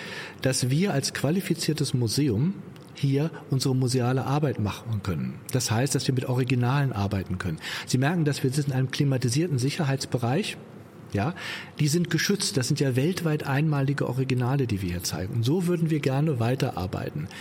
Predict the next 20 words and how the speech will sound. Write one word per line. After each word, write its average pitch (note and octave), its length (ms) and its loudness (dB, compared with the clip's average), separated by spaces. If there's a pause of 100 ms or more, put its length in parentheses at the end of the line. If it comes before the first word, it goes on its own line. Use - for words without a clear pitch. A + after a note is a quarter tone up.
(220)
Das D3 160 0
ist - 80 -4
aber G3 160 2
nur G3+ 240 0
ein F#3 240 2
Teil G2+ 220 0
der F#2+ 140 0
Vorlage. D#2 520 -4
Und A#2+ 180 -2
die A#2 40 2
Synode C3 460 2
muss A#3+ 180 0
die G3 100 0
Richtung C#3 320 2
vorgeben. D#2 520 -4 (380)
Wollen F#3 440 2
wir A#3+ 160 0
als B2 260 -2
Kirche F#3+ 400 2
hier F#3+ 440 2